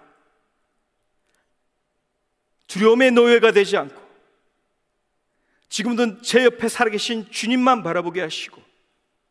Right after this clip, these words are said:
주님이 저희를 부르신 그 목적대로 디베레 호수가 아닌 갈릴리 호수에 그물을 던져 날마다 저의 삶의 터전에서 잃어버린 영혼들을 낚는 어부가 되게 하옵소서. 그래서 그 모든 영광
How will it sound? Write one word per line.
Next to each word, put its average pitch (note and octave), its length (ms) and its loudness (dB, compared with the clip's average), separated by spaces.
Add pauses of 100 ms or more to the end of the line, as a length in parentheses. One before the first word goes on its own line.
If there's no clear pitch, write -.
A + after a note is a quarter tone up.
(600)
주님이 C4 340 2
저희를 A#3+ 400 2
부르신 A#3+ 380 -4
그 B3 120 -2
목적대로 F3 920 0 (840)
디베레 F#3+ 320 2
호수가 A3 360 2
아닌 G#3+ 280 0 (340)
갈릴리 C4+ 460 2
호수에 C4 360 2
그물을 G#3+ 340 -2
던져 B2 280 -10 (640)
날마다 A#3 580 2
저의 G3 260 2
삶의 A#3+ 460 -2
터전에서 A#3 560 0 (280)
잃어버린 C4 460 2
영혼들을 A3+ 540 2
낚는 G#3 380 0
어부가 E3+ 420 2
되게 C#3+ 280 -8
하옵소서. C3+ 600 -12 (1200)
그래서 D#3+ 240 -6
그 F#3+ 100 -8
모든 A3+ 540 0
영광 D3 460 -2